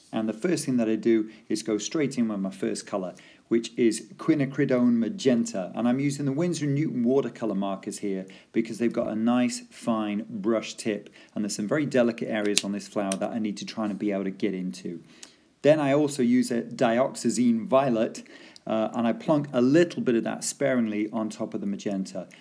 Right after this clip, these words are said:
And immediately you can see me go in with a sable brush and some water and start to blend and mix those two colours together. And I'm doing my usual thing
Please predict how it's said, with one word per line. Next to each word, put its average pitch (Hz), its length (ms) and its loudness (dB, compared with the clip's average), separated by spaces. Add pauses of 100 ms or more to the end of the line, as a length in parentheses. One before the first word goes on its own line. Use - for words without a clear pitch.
(120)
And 117 120 2
immediately 127 540 2
you 110 80 2
can 110 160 -2
see 113 160 -2
me 107 120 0
go 156 320 4
in 120 240 4 (240)
with 110 200 0
a 120 40 -6
sable 143 300 0
brush 117 400 2 (280)
and 107 280 -4
some 101 160 -4
water 110 480 0
and 110 120 -4
start 113 340 0
to 110 120 -2
blend 117 560 2 (120)
and 107 180 -2
mix - 240 -4
those 107 240 -2
two 143 300 0
colours 117 360 -2
together. 95 580 -4 (280)
And 123 120 2
I'm 123 100 4
doing 147 260 6
my 131 40 4
usual 147 380 4
thing 127 400 2